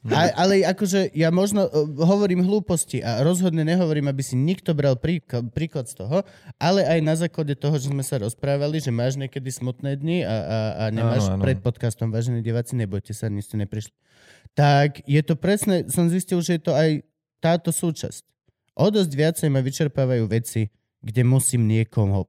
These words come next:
Speaker 1: presviečať o tom, ako chcem niečo urobiť. A na
Speaker 2: Mhm.
Speaker 1: konci to aj tak, tak urobím. A oni ťa zavolajú kvôli tomu, že robíš veci, ako robíš.
Speaker 2: Mhm.
Speaker 1: Takže prečo na začiatku hneď nemôžu všetci byť, že "OK, shut the fuck up, dôverujte mi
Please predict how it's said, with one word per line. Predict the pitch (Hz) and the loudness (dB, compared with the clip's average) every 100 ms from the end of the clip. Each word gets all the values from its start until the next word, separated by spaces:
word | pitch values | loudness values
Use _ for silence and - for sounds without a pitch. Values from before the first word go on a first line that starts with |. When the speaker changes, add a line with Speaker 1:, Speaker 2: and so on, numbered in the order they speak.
| _ | _
Speaker 1:
presviečať | 107 107 - - 110 - 98 - | -2 0 -2 -2 -4 -2 -6 -4
o | 101 | -6
tom, | 95 92 85 87 _ _ | -4 -4 -4 -8 _ _
ako | - 107 - 101 | -8 -6 -6 -12
chcem | - 110 | -6 -4
niečo | 98 98 - 92 | -2 -4 -6 -6
urobiť. | 82 95 - - | -6 -6 -8 -14
A | - | -4
na | 175 | -2
Speaker 2:
Mhm. | 202 | -2
Speaker 1:
konci | 208 208 | -2 -4
to | 175 | -2
aj | 139 175 | -2 -2
tak, | 135 | -4
tak | 104 - | -8 -8
urobím. | - 135 95 92 110 143 _ _ _ _ _ _ | -2 0 0 -2 -4 -6 _ _ _ _ _ _
A | - | -2
oni | 156 202 | 0 -2
ťa | 185 165 | -4 -4
zavolajú | 160 175 165 160 156 | -2 -2 -2 0 -2
kvôli | 147 156 151 147 | -4 -4 -2 -2
tomu, | - 143 139 139 - _ _ _ _ _ _ | -2 -2 -2 -4 -6 _ _ _ _ _ _
že | 104 135 | -2 0
robíš | 170 135 107 | 2 0 -2
veci, | 101 - 104 | -4 -4 -4
ako | 101 - 95 | -4 -4 -4
robíš. | 90 120 156 101 | -4 -6 -4 -4
Speaker 2:
Mhm. | 98 98 - _ _ | -6 -8 -14 _ _
Speaker 1:
Takže | - 131 131 131 | -6 -4 -4 -4
prečo | 123 170 185 | -4 -4 -4
na | 156 147 | -4 -4
začiatku | 160 147 147 - 135 | -4 -4 -6 -6 -6
hneď | 117 107 143 | -4 -2 -4
nemôžu | 120 123 127 120 | -4 -4 -4 -8
všetci | - 123 - | -10 -10 -10
byť, | 110 113 | -10 -8
že | 117 | -6
"OK, | 139 - 107 | -6 -4 -4
shut | - | -4
the | 147 | -6
fuck | 113 - 117 | -6 -6 -6
up, | 85 123 - _ _ | -6 -8 -10 _ _
dôverujte | - 104 135 135 135 147 | -6 -4 -2 -2 -4 -4
mi | 147 185 | -2 -2